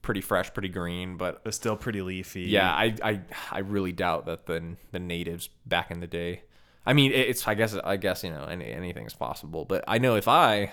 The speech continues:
Speaker 1: was a native drinking a leaf, a tree leaf drink, I wouldn't spend a lot of time smashing into a powder if it, like,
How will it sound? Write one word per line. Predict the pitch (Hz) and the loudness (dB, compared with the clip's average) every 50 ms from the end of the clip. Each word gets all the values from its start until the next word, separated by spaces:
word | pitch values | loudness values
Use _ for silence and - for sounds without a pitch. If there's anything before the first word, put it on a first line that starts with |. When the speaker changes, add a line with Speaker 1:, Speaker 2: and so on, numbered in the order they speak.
| - - - - _ _ - - - - - _ _ | -8 -18 -20 -20 _ _ -20 -20 -20 -20 -20 _ _
Speaker 1:
was | - 101 98 92 | 0 0 0 2
a | 95 | 0
native | 92 95 95 90 90 85 87 87 90 87 - - - - - - - - _ _ _ _ _ _ _ _ _ _ _ _ - 107 | -2 -2 0 0 0 0 -2 -2 -4 -6 -10 -14 -18 -18 -20 -20 -20 -20 _ _ _ _ _ _ _ _ _ _ _ _ -10 -4
drinking | 101 104 101 95 90 95 87 85 82 92 98 - - - _ - - _ _ _ _ _ _ | 0 2 2 2 0 -2 -4 -4 -4 -6 -8 -12 -18 -20 _ -20 -20 _ _ _ _ _ _
a | - 101 | 0 0
leaf, | 95 98 147 202 - - - - - - - - - _ - | 2 2 2 0 -2 -4 -8 -10 -14 -16 -20 -20 -20 _ -12
a | - 110 | -10 -10
tree | - - - - 123 110 104 | -8 -6 -6 -2 0 0 2
leaf | 101 98 95 92 - 104 | 2 0 0 -2 -4 -4
drink, | 95 90 87 87 87 | -4 -4 -2 -2 0
I | 64 92 | 0 2
wouldn't | 98 90 87 85 - | 2 2 0 -4 -6
spend | - - 78 80 80 | -6 -6 -6 -4 -4
a | |
lot | 82 85 85 85 | -4 -4 -4 -4
of | - | -4
time | - 90 90 87 | -6 -8 -6 -6
smashing | - - 82 85 - - 73 | -6 -4 -4 -4 -4 -6 -10
into | 82 - 87 | -8 -8 -8
a | |
powder | - - 85 85 90 87 85 87 | -6 -4 -2 -2 0 0 -2 -2
if | 87 - | -4 -6
it, | 76 - - | -8 -8 -8
like, | - 76 73 | -10 -12 -12